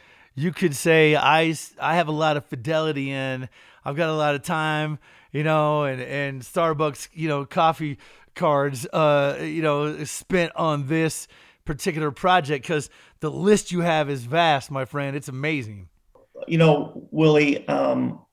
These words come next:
Speaker 2: I'm extremely proud of the relationships I have in the aftermarket. You know, so, so one of my accomplishments is just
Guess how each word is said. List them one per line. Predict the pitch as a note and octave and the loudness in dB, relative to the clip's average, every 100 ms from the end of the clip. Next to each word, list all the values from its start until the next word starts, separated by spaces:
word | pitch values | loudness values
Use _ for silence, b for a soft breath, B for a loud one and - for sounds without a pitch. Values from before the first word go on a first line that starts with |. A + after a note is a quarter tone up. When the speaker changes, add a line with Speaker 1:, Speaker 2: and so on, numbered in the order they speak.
| _ _ D3+ | _ _ 0
Speaker 2:
I'm | F#3+ F3+ | 2 2
extremely | - - - E3+ F#3 E3+ C#3 A#2+ | 0 -4 -6 -2 0 2 2 0
proud | - C#3 B2+ B2 | 0 2 4 4
of | B2 | 4
the | A2+ | 2
relationships | A2 A#2 B2 C#3 - B2 A#2 - A#2 A2 - | 0 2 2 2 0 -4 -4 -4 -4 -4 -2
I | A#2 A#2+ | 0 0
have | A2+ A#2 A2 - | 0 -2 -4 -6
in | C3 A#2 | -2 0
the | A2+ | 0
aftermarket. | A2 B2 - A2+ - - - - - - | -2 -4 -6 -4 -4 -4 -6 -8 -10 -10
You | A#2+ | -6
know, | A#2+ | -6
so, | D3 C#3+ - | -4 -6 -4
so | E3 | 0
one | D#3+ F3 | 2 4
of | E3 | 4
my | D3 | 4
accomplishments | C3 B2 C3 B2+ C3 B2 B2+ A2 - | 4 0 -2 -2 -2 -2 0 0 -2
is | C#3 A#2 | -4 -4
just | B2+ B2 - | 0 0 -2